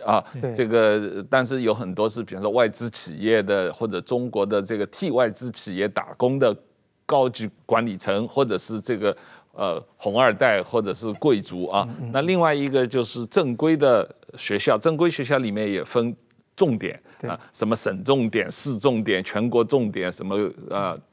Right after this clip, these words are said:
Speaker 1: 区重点。
Speaker 2: 对。
Speaker 1: 那然后就是这些正规学校里面的老师可能出来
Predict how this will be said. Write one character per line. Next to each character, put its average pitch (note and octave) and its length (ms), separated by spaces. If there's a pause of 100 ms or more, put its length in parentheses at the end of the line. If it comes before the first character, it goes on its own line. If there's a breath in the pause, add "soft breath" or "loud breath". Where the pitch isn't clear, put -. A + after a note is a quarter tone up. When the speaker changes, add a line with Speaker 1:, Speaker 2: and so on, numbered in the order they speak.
Speaker 1:
区 B2+ 240
重 A#2 200
点。 G2 160 (120)
Speaker 2:
对。 B2+ 240
Speaker 1:
那 B2+ 140
然 A#2+ 200
后 F3 180
就 C#3+ 200
是 C3+ 280 (420 soft breath)
这 G3+ 160
些 D#3 300 (160)
正 D3 320
规 D#3 240
学 A2 260
校 C#3 200
里 A#2+ 120
面 G#2 120
的 A#2+ 100
老 F2+ 240
师 B2 280
可 F2+ 160
能 G#2+ 220
出 C3 260
来 F#2+ 280